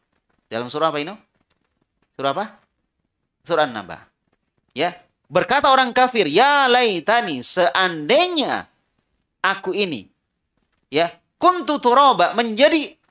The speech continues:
menjadi tanah, itu lebih bagus. Seandainya dulu aku tidak jadi manusia, aku jadi tanah, aduh, betapa." Tapi seandainya, kalau dalam bahasa Arab,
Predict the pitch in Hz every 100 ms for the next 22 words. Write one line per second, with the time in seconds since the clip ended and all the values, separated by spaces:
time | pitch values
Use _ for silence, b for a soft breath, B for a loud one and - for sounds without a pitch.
0 | _ _ _ - 247 247 240 247 214 131
1 | - _ _ _ _ 180 190 214 160 151
2 | 151 - - - _ _ _ _ _ _
3 | _ - 170 170 240 240 240 254 - 208
4 | 254 214 165 185 202 196 208 233 233 202
5 | 208 196 202 214 262 262 226 - 226 185
6 | _ 139 151 - 170 151 - _ - 226
7 | 285 - 269 254 226 285 247 151 165 _
8 | _ _ _ _ _ _ _ _ _ _
9 | _ _ _ _ _ _ _ 151 165 156
10 | 165 156 156 147 139 214 -